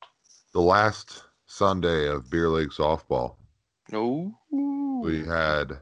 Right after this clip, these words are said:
Speaker 1: playoffs, and the way the playoffs worked was single elimination.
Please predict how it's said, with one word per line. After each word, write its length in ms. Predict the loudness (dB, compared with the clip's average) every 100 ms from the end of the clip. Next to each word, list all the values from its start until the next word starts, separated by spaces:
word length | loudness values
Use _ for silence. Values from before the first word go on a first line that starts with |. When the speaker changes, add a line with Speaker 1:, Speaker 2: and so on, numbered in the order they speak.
| -2
Speaker 1:
playoffs, 880 | 0 6 6 6 2 -2 -4 -10 -14 _ _ _ _ _ -4
and 240 | 0 0
the 60 | 2
way 340 | 2 4 4
the 100 | 2
playoffs 480 | 2 4 4 2 0
worked 440 | 0 2 2 -2 -20 -20 _ _ _ -10
was 180 | -6 -4
single 380 | -2 2 6 6
elimination. 840 | 6 2 -2 -2 -4 -6 -6 -8